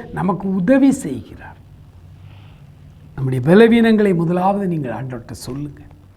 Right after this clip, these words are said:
"ஆண்டவரே, நான் பலவீனமான ஒரு பாண்டம், நான் பலவீனமானவன்,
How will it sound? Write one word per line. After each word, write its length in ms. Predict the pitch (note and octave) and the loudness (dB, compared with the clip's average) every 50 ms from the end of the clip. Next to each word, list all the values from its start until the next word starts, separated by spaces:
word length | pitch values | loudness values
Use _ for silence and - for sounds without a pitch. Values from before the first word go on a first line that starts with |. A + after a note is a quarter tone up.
| - - - - - - - - - - - - - - - - - | -20 -20 -20 -20 -20 -20 -20 -20 -20 -20 -20 -20 -20 -20 -20 -16 -6
"ஆண்டவரே, 480 | C#3 D#3 F3+ F3+ F#3+ F#3 F#3+ G#3 G#3+ G3+ | -4 0 0 2 2 2 4 4 4 4
நான் 200 | F3+ D3+ C3+ A#2+ | 2 0 -2 -2
பலவீனமான 920 | B2 E3 G3 A3+ A#3+ A3 B3 A#3+ A3+ A#3 A3 G#3 G3 G3 G3+ G#3 G#3 G3 | 0 2 4 4 4 6 6 4 4 4 2 2 0 0 0 -2 -2 -2
ஒரு 140 | F3+ D#3+ C3+ | -2 -4 -6
பாண்டம், 500 | C3 - - A#2+ A#2+ A2+ G#2+ G2 G#2 - - _ - _ _ _ _ _ _ _ _ - _ _ _ _ _ - - _ _ - - - - - - | -8 -10 -10 -10 -10 -10 -12 -14 -16 -18 -20 _ -20 _ _ _ _ _ _ _ _ -20 _ _ _ _ _ -20 -20 _ _ -20 -20 -20 -18 -8 -4
நான் 220 | D3+ E3 F3 E3 | 0 0 2 4
பலவீனமானவன், 1160 | D#3+ G3+ A3 B3 C4+ C4 C#4+ C#4+ D4 C#4+ C4 C4 C4 C4 B3+ A#3+ G#3+ F3+ D#3+ C3 A#2 - - | 6 8 8 8 8 8 8 8 10 10 10 10 10 10 8 8 6 4 2 0 -2 -8 -14